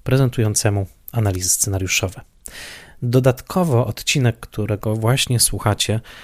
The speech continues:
powstał we współpracy z dystrybutorem Bestfilm, we współpracy z dystrybutorem filmu, o którym wam dzisiaj opowiem, albowiem tematem dzisiejszego odcinka jest film animowany Pablo Bergera pod tytułem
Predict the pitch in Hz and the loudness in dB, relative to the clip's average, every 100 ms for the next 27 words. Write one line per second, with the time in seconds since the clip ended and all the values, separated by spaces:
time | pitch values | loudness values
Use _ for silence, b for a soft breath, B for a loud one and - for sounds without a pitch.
0 | B B - 110 - 156 156 156 - - | B B -6 -2 -2 0 0 0 -4 -2
1 | 120 151 - 190 - 107 104 113 107 135 | 2 2 2 -2 2 2 2 -2 -2 -2
2 | 147 - 123 110 101 101 104 - 110 113 | -4 -4 -4 0 2 2 -2 -6 0 2
3 | 113 - 101 101 - B B B B - | 2 0 -4 -6 -10 B B B B -6
4 | 110 110 - 107 156 175 - 104 113 127 | -2 0 -2 -4 -2 0 -2 -4 -6 -8
5 | 113 135 - 110 110 110 104 95 - 101 | -4 -2 -2 -4 0 2 2 0 -2 0
6 | 107 170 - - - - 156 147 127 131 | 0 -2 -6 -14 -6 0 2 2 0 0
7 | - 127 117 151 120 98 110 _ _ - | 0 0 4 4 4 2 -4 _ _ -2
8 | 123 117 120 117 110 107 107 _ - 113 | 2 6 6 6 4 4 -2 _ 2 4
9 | 165 - 113 104 - 101 120 107 95 - | 4 4 2 2 0 0 0 0 0 0
10 | - 185 - 95 101 _ - 113 98 - | 0 2 0 -2 -4 _ -4 0 0 -2
11 | - 170 185 156 123 107 95 104 98 110 | -2 0 2 4 4 4 4 4 2 -2
12 | B B B B - 113 113 107 95 95 | B B B B 0 2 4 2 2 0
13 | 98 165 180 95 - - - - 165 - | 2 4 4 2 -2 0 0 2 -6 0
14 | 101 107 | 2 2